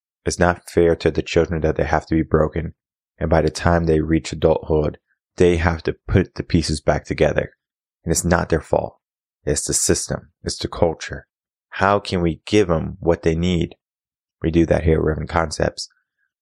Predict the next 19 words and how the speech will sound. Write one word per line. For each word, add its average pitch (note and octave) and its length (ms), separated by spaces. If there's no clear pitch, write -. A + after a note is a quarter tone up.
We A2+ 360
give G#2 440
them E2 520
the D#2+ 220
idea D#2+ 600
of D#2+ 160
what E2+ 180
it F2 160
means D#2+ 360
to D#2 100
be D#2 180
a D2+ 80
leader. D#2 400
We G#2+ 260
tell F2+ 280
them E2+ 200
all E2+ 180
the D#2 280
answers. D#2 560